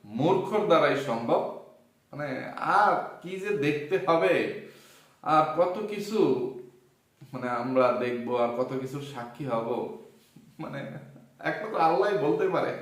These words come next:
হে আল্লাহ, আপনি আমাদেরকে আর কত কিছু দেখাবেন, এই জন্মে কম কিছু দেখলাম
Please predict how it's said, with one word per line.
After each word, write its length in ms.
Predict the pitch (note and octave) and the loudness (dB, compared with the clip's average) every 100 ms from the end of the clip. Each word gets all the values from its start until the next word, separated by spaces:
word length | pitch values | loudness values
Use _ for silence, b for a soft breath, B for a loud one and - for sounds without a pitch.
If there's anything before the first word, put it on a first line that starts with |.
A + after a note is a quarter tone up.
| B B B B B F3 | B B B B B -2
হে 40 | D#3 | 0
আল্লাহ, 240 | D#3+ E3 D#3+ C#3 C#3 | 2 4 6 6 4
আপনি 140 | E3 E3 | 2 0
আমাদেরকে 320 | E3 D#3+ D#3 D#3 | 0 -2 -2 0
আর 80 | D#3 - | -2 -2
কত 200 | - D5 A4 D#4+ | 0 2 2 0
কিছু 180 | A#3+ G3 C#3 | 0 2 4
দেখাবেন, 420 | C3+ A#2+ A2 G#2+ - - - _ - | 4 2 2 -2 -8 -18 -20 _ -6
এই 160 | F#3+ F#3 | -2 2
জন্মে 380 | G3 G#3 A3 F3 B2+ - - | 4 4 2 0 -4 -6 -6
কম 140 | G#3+ - A3 | -4 -2 -4
কিছু 180 | - E3+ - | 0 0 0
দেখলাম 360 | - D#3+ D3 | -4 -4 -4